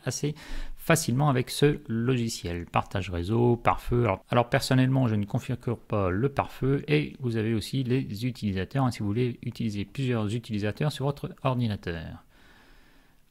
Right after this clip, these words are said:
Je reviens encore dans le menu démarrer car je n'ai pas fini les options et je peux faire ici personnaliser. Là, vous donne accès directement au centre de contrôle, hein, c'est les paramètres de tous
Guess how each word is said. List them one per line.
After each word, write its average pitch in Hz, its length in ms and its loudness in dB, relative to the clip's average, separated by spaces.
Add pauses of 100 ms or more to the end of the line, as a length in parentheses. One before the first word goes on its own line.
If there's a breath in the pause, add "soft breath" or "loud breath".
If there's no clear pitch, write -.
(360)
Je 147 140 0
reviens 160 280 4
encore 131 240 0
dans 110 140 2
le 117 60 4
menu 107 260 2
démarrer 104 320 2
car 117 160 2
je 117 40 0
n'ai 113 140 0
pas - 140 -4
fini 107 400 0
les 127 160 0
options 170 340 0
et 147 60 0
je 131 80 0
peux 135 100 -2
faire 135 220 0
ici 160 240 0
personnaliser. 135 880 0 (1400 soft breath)
Là, 156 220 6
vous 143 160 6
donne 131 280 4
accès 120 320 0
directement 110 500 2
au 139 80 2
centre 123 440 0
de 98 180 -2
contrôle, 135 500 2
hein, 135 160 2
c'est 120 280 -4 (140)
les 117 120 0
paramètres 107 420 2
de 120 80 2
tous 151 280 0